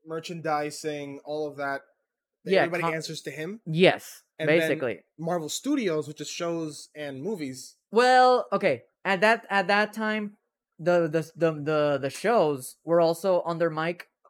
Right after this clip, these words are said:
Speaker 1: Oh.
Speaker 2: uh, under Ike. They, that's why shows like Daredevil,
Speaker 1: Were s-
Speaker 2: Agents of shield, all these other shows, like, were, like, only connected by ni-, by, they, they would say it's connected, but they would never, like,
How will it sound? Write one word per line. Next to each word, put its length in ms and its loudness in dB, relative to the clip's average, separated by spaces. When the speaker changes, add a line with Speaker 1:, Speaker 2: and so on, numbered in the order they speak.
Speaker 1:
Oh. 400 -14
Speaker 2:
uh, 140 -8
under 240 -2
Ike. 340 -2
They, 580 2
that's 280 0
why 640 2
shows 320 0
like 220 0
Daredevil, 800 4
Speaker 1:
Were 40 2
s- 80 -6
Speaker 2:
Agents 320 -2
of 80 -8
shield, 400 0
all 120 2
these 160 2
other 160 2
shows, 440 -4
like, 280 0
were, 240 6
like, 340 4
only 300 0
connected 520 -4
by 180 2
ni-, 280 -12
by, 520 2
they, 220 4
they 160 2
would 180 0
say 180 2
it's 140 0
connected, 400 -2
but 160 4
they 100 4
would 160 2
never, 260 2
like, 280 2